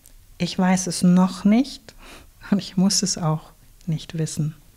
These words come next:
Zum jetzigen Zeitpunkt. Ich habe dann mal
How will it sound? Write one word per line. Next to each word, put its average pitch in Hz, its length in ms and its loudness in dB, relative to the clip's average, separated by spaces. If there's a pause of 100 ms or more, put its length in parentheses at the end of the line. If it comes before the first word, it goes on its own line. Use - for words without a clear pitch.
(440)
Zum 170 220 -2
jetzigen 165 520 -2
Zeitpunkt. 160 680 -6 (800)
Ich - 160 -10
habe 240 180 6
dann 226 180 4
mal 208 320 2